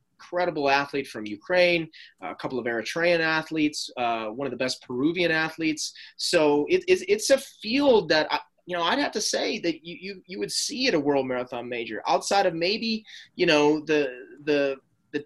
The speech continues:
two oh four type men and maybe the sub two twenty type women. Other than that,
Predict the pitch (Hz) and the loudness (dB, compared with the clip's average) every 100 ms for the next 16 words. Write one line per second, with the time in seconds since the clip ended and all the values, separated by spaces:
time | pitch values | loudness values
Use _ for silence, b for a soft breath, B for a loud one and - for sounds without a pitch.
0 | _ - 202 180 175 - 175 180 175 180 | _ -8 2 4 4 2 4 4 2 2
1 | 160 151 156 180 185 202 - B B B | 0 2 2 4 2 -2 -8 B B B
2 | 143 147 156 156 139 135 165 170 170 208 | 0 4 4 4 2 0 2 2 0 -4
3 | 202 214 214 208 208 208 214 220 240 254 | -4 -2 -2 0 0 0 -2 -2 -4 -8
4 | b b b b - 214 277 185 170 240 | b b b b -4 -2 2 4 4 6
5 | 285 | 4